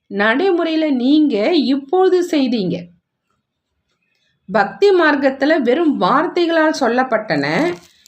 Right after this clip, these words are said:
இங்கு ஞான மார்க்கத்துல செய்றீங்க. ஞான மார்க்கத்துல செய்வதற்கான சக்தி இருக்குது,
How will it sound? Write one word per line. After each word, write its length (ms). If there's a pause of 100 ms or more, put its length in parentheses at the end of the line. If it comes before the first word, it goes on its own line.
இங்கு 300
ஞான 460
மார்க்கத்துல 800
செய்றீங்க. 480 (1040)
ஞான 500
மார்க்கத்துல 760
செய்வதற்கான 1000
சக்தி 640
இருக்குது, 360